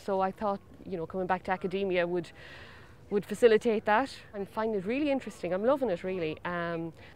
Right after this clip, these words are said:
I found get, it a, a major challenge getting back into being a student, to sitting down and reading something and understanding it. Um, but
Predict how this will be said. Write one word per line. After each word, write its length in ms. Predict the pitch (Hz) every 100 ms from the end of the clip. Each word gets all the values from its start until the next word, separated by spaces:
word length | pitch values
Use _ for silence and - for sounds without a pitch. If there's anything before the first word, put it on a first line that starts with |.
| -
I 240 | - 190 180 -
found 400 | 214 208 208 180
get, 120 | 226 196
it 280 | 208 202
a, 80 | 196 170 190
a 60 |
major 360 | 190 208 214 202
challenge 520 | - 202 202 180 170
getting 240 | 185 180 185
back 280 | 185 185 -
into 560 | 202 190 - 190 180 165 - - - -
being 200 | 220 202
a 40 |
student, 680 | - - 208 196 208 190 - - - -
to 80 | 208
sitting 260 | 190 208 208
down 300 | 196 196 196
and 140 | 190
reading 320 | 202 202 190
something 500 | 190 196 190 185 185
and 80 | 185
understanding 640 | 190 180 - 196 190 185 185
it. 140 | 180 - - - - - - -
Um, 600 | 175 170 170 170 165 165 - - - - - -
but 160 | 202